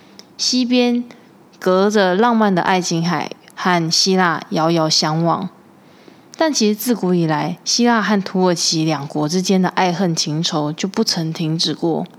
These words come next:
土耳其和希腊其实就人的外貌来说，长得非常像，两国的饮食文化其实也大同小异。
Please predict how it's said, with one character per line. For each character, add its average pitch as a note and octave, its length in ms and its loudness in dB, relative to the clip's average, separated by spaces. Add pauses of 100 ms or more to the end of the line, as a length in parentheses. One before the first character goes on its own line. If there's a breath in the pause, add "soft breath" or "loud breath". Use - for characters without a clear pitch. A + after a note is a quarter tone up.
(300 loud breath)
土 D4 120 2
耳 D4 140 6
其 G3+ 240 0
和 A3 160 4
希 F#3+ 280 2
腊 F#3+ 240 4
其 G3+ 220 0
实 G#3+ 180 2
就 A3+ 200 4
人 E3 240 2
的 F3 100 4
外 F#3 180 4
貌 F3+ 200 2
来 D3+ 160 0
说， E3 360 2
长 D3 300 -2
得 - 80 0
非 F#3+ 180 2
常 D#3+ 220 -2
像， - 320 0 (560 loud breath)
两 E3+ 240 0
国 F#3+ 180 4
的 B3 120 2
饮 E3 200 -2
食 E3 220 0
文 D#3 180 0
化 E3+ 360 0
其 F#3 220 -2
实 F#3+ 40 2
也 E3 140 2
大 D#3+ 200 0
同 D#3 220 -4
小 D#3 300 -2
异。 - 280 -6